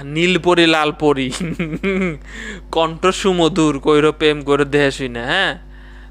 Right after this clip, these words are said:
তো যাই হোক, আমি কিন্তু এটাকে উৎসাহ দিচ্ছি না। আহ, দুইজনই প্রাপ্তবয়স্ক, থানায় অভিযোগ আসলে অবশ্যই, আহ, এটা কিন্তু ভাই অনেক দূর গড়াবে পানি,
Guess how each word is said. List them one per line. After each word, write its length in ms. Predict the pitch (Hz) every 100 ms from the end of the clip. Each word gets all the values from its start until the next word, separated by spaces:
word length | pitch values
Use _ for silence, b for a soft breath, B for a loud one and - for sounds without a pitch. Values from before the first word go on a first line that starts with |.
| -
তো 80 | 160
যাই 340 | 180 - 240
হোক, 340 | - 214 -
আমি 200 | - 156
কিন্তু 280 | 151 160 151
এটাকে 280 | 151 156 156
উৎসাহ 360 | 147 - 151 151
দিচ্ছি 360 | 147 151 156
না। 120 | 156
আহ, 1160 | 185 - - - - - - - - - - 123
দুইজনই 440 | 143 165 160 170
প্রাপ্তবয়স্ক, 760 | 175 147 - 156 147 147 - 175
থানায় 320 | 175 151 143
অভিযোগ 320 | 139 143 151
আসলে 280 | 151 147 160
অবশ্যই, 560 | 139 139 151 - 160 147
আহ, 720 | - - - - 139 135 107
এটা 340 | 120 - 147
কিন্তু 400 | 135 135 139 135
ভাই 520 | 131 143 135 131 110
অনেক 460 | 82 85 147 147 139
দূর 140 | 143
গড়াবে 360 | 135 135 131 131
পানি, 340 | 127 123 117